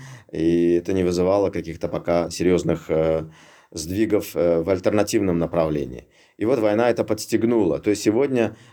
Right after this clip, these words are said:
э, то, что стояло на повестке дня с девяностых годов, э, просто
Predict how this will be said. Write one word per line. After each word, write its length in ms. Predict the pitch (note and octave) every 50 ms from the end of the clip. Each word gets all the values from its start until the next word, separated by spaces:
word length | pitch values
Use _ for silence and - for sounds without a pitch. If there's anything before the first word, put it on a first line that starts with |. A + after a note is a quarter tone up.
| _
э, 420 | - F#2+ G2 G2 G2 F#2+ F#2+ F#2 F2+ -
то, 100 | B2 B2
что 160 | A#2+ - A#2 A2
стояло 420 | - A#2+ G#2+ G#2+ A2 G#2+ G#2 G2+
на 100 | G2+ G2+
повестке 400 | G2 G#2+ G2+ G2+ G2+ G2 - F#2+
дня 180 | F#2 F#2+ F#2 F2+
с 40 |
девяностых 500 | E2+ F#2 F#2 G2 G2 F#2 F#2 - F#2+ E2+
годов, 500 | E2 F#2 F#2 F#2+ A#2 C3 C#3+ C#3 C#3 - G2
э, 120 | F#2+ F#2
просто 500 | E2 - G#2+ A#2 A#2 - - G#2+ G#2 -